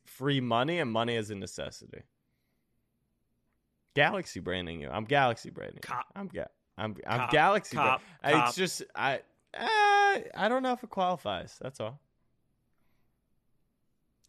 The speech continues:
Speaker 2: I was deciding between betting and Sour
Speaker 1: <laughs>
Speaker 2: Patch Kids, and I went with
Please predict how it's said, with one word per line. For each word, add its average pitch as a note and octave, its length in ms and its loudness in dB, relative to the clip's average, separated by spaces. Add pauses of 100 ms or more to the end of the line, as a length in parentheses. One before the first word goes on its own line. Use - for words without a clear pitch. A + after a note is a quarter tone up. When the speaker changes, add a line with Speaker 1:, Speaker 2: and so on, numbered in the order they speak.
(680)
Speaker 2:
I E3 80 4
was G3+ 180 2
deciding G#3 380 -4
between F#3+ 340 -6
betting D3 360 2
and C3 120 -2
Sour - 260 4
Speaker 1:
<laughs> - 80 -4
Speaker 2:
Patch - 320 -6
Kids, - 280 -16
and B2 80 -18
I A#2 60 -10
went A#2+ 180 -8
with - 80 -14